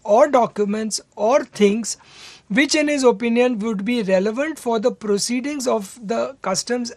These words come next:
Act are secreted at any place, he may be authorized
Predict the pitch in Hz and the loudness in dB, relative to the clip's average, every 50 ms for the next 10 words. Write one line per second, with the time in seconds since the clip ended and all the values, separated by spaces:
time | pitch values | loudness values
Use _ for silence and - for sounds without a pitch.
0 | - - 208 214 214 247 - _ _ - - _ _ _ _ _ _ - - _ | -8 -4 0 0 0 0 -2 _ _ -20 -20 _ _ _ _ _ _ -20 -20 _
1 | _ _ - - 208 247 247 - - - 240 240 202 - 269 294 302 277 330 302 | _ _ -2 2 2 2 2 2 0 0 -2 -2 -2 -2 -2 -2 -2 0 2 6
2 | 311 294 285 - 269 - 208 214 233 269 320 330 277 - 254 226 202 151 143 143 | 6 6 6 4 -4 -2 2 2 4 4 2 0 -2 -2 -4 -6 -4 -4 -4 -4
3 | - - - _ _ - _ _ _ _ _ - - 233 285 302 262 269 285 311 | -4 -6 -8 _ _ -20 _ _ _ _ _ -6 -2 0 2 4 4 4 4 4
4 | 311 330 330 294 247 226 226 - 247 247 233 233 240 240 269 262 - - | 4 6 8 10 10 8 8 6 4 2 4 4 4 4 2 0 -4 -8